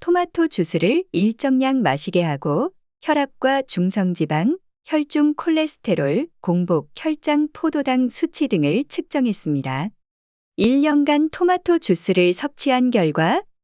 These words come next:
평균 혈압이 삼 퍼센트 감소하고 고콜레스테롤 수치를 가진 백이십오 명 중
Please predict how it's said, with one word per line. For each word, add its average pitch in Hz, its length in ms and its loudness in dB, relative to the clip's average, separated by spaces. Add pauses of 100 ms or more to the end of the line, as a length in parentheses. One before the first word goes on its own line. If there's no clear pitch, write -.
평균 339 500 2
혈압이 285 520 2
삼 330 240 -2
퍼센트 302 500 2
감소하고 175 840 0 (140)
고콜레스테롤 277 1080 0
수치를 269 500 0
가진 220 580 2
백이십오 170 680 0
명 170 260 0
중 254 320 0